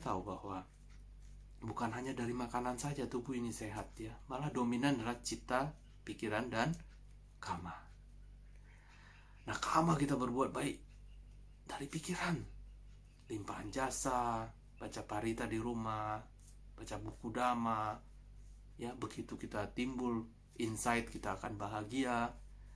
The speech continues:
Ah, itu pikiran baik ini akan membuat tubuh menjadi baik. Dan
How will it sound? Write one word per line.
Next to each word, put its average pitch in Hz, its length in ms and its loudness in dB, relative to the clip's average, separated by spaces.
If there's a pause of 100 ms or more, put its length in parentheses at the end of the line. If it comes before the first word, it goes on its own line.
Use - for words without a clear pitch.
(360)
Ah, - 160 -2
itu 117 560 2
pikiran 104 400 -2
baik 113 320 -2
ini 135 80 -6
akan 156 240 0
membuat 156 480 2 (1120)
tubuh 143 400 0
menjadi 98 320 -2
baik. - 320 -10 (400)
Dan 110 160 -4